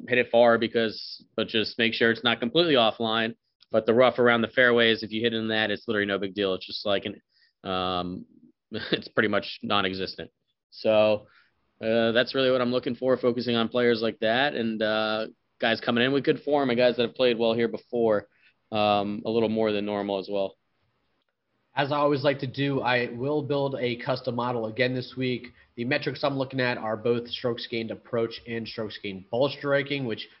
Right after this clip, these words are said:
Speaker 2: factors in off the tee. I'm, I, I like to go ball striking on my model because I'm also gonna go with the driving distance, so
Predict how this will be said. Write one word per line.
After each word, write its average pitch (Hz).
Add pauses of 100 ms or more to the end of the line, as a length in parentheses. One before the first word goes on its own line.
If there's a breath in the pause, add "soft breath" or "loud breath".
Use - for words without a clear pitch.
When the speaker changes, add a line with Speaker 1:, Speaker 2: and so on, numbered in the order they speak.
(100)
Speaker 2:
factors 107
in 107
off 107
the 104
tee. 123 (180 loud breath)
I'm, 107 (260 soft breath)
I, 117
I 120
like 135
to 139
go 127
ball 123
striking 127
on 120
my 117
model 117
because 110
I'm 110
also 131
gonna 123
go 117
with 107
the -
driving 110
distance, 127
so 107